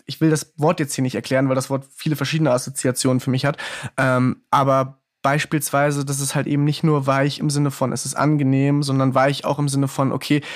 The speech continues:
eben vielleicht diese, diese Abgehärtetheit, wenn man irgendwie vielleicht an einem gewissen Punkt von einer Depression oder einer Ma-, irgendwie so einer bestimmten Phase irgendwie einfach gar nichts mehr fühlt und einfach die Gedanken nur noch weich sind für den Schmerz und das,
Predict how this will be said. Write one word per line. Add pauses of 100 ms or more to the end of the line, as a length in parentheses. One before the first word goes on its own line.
(220)
eben
vielleicht
diese,
diese
Abgehärtetheit,
wenn
man
irgendwie
vielleicht
an
einem
gewissen
Punkt
von
einer
Depression
oder
einer
Ma-,
irgendwie
so
einer
bestimmten
Phase
irgendwie
einfach (560)
gar
nichts
mehr
fühlt
und
einfach
die
Gedanken
nur
noch
weich
sind
für
den
Schmerz
und
das,